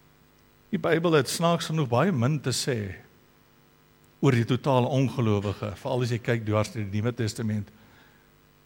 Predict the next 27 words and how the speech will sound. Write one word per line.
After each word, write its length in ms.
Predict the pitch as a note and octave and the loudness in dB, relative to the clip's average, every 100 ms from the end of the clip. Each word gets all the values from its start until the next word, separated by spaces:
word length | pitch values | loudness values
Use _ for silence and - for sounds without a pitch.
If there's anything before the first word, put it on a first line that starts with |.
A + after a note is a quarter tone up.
| _ _ _ _ | _ _ _ _
Dawid 280 | A2+ A#2+ B2+ | 4 4 4
het 100 | A#2+ | 2
gesê, 280 | A#2 C3+ A#2+ | 0 2 2
"Die 140 | B2 | 4
oordeel," 380 | C3 C3+ B2 A#2 | 4 4 4 2
sê 220 | - B2 | 2 0
die 140 | A2 | 2
Here 120 | G#2+ A2 | 2 2
Jesus, 380 | B2 - G#2 | 0 -2 -4
"begin 340 | - G#2+ A2+ G2+ | -4 -4 -2 -2
binne 260 | G2 G2+ | -2 -2
die 100 | F#2 | -4
kerk." 460 | F#2 B2 A2 - - - - - _ - _ _ - | -4 -4 -4 -8 -16 -16 -18 -20 _ -20 _ _ -6
En 100 | A2 | -2
dis 160 | G#2+ F2 | 0 0
hier 320 | A2+ D3+ A#2+ | 0 2 2
waar 220 | G2 G2 | 0 -2
hy 60 | G2 | -4
van 220 | G#2+ F#2+ | -6 -6
praat. 640 | A#2 A2 A2 - - - - _ _ _ _ - | -4 -4 -8 -14 -16 -16 -20 _ _ _ _ -6
Ek 180 | C#3 F#3+ | -2 0
en 100 | D#3+ | 2
jy 160 | C#3 | 2
kan 180 | C3+ C#3 | 4 2
nie 100 | C3+ | 2
onderskei 500 | A#2 A2 G#2 B2+ B2+ | 2 2 0 -2 0
nie. 220 | C3+ A2+ | 0 -2